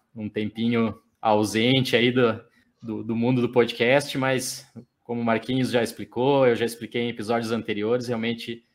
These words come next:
é, estamos ali num momento profissional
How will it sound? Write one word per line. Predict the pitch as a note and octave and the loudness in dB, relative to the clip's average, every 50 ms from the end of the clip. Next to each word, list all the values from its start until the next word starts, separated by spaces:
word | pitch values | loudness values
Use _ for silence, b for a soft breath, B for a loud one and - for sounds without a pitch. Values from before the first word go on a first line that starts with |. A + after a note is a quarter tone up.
| _ _ _ _ _ | _ _ _ _ _
é, | A#2 A2 A2 G#2+ A2 G2 G2+ G#2 - - G#2+ G#2+ | -10 -8 -6 -6 -8 -8 -12 -16 -18 -16 -14 -14
estamos | G#2 - - A2+ A2+ A#2 A2+ | -12 -8 -4 -4 -2 0 0
ali | A2+ A2 A#2 | -2 0 0
num | A#2+ | 0
momento | A#2+ A#2+ A2 A2+ A#2 - - | 0 0 0 0 -2 -2 -2
profissional | - A2+ - - - - A2 G#2+ G#2+ G#2+ A2+ A#2+ A#2+ A2+ A2+ G#2+ G2+ - _ | -4 -4 -4 -4 -4 -4 -4 -2 0 2 2 4 4 4 2 0 -2 -6 _